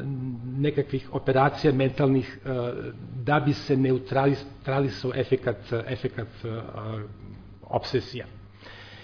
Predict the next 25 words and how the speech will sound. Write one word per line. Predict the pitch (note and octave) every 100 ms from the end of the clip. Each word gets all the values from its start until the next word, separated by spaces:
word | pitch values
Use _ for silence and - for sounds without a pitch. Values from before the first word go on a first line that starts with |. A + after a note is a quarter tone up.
| -
Ili | F3 D#3+ D#3
prikupljanje | C#3+ D3 C#3 D3 C3+
i | B2
čuvanje | - C3 A#2
stvari. | A2 - G#2+ G#2+ -
I |
naravno, | C#3 D3 C#3+ C#3
opet, | C#3 - - -
ovo | C#3 C#3
nije | C#3+ C#3
kompletna | C#3 A#2 C3+ C3
lista, | B2+ C#3 -
ali | C3
ovo | C#3+
su, | - - C3 - - - -
a, | A#2+
a, | A#2 A#2+ - B2 A#2
kompulzije | B2+ A#2+ C3+ B2 B2 B2+
koje | B2+ B2
se | A2+ B2
najčešće | A#2+ C3 - A#2 A#2
sreću | A2+ A#2+ A2 - A#2
u |
kliničkoj | - A#2+ A#2 -
praksi. | G#2+ A2+ G#2 -